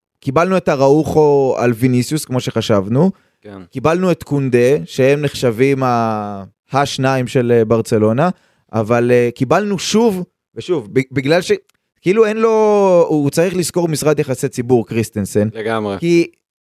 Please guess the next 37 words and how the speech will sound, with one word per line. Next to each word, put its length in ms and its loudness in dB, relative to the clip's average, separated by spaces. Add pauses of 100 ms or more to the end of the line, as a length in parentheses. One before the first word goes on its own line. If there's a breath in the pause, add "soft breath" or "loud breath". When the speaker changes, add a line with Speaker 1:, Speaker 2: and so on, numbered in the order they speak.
Speaker 1:
כאילו 280 2
אין 140 0
לו 100 4
את 60 0
זה, 60 -10
הוא, 140 0 (180)
הוא 120 -4
קצת 260 -2
לבנדובסקי, 800 -2
שגם 540 -2
כל 160 0
השנים 400 -2
הוא 100 -4
כזה 260 0 (480)
פולני 380 0
כזה 340 -2
וזה, 160 0
אז 140 2
הוא 320 4
דני 360 0
כזה 220 -6
שלא 220 0
מתייחסים 500 -4
אליו 200 0
וזה, 200 -4 (300 soft breath)
אבל 160 0
השורה 320 0
הסטטיסטית 540 -4
אתמול, 340 -2
שבעים 400 -2
ותשע 300 -2
מסירות 400 0
בתשעים 880 -8
ושבעה 340 -2
וחצי 460 -2
אחוזי 320 0
דיוק 420 -4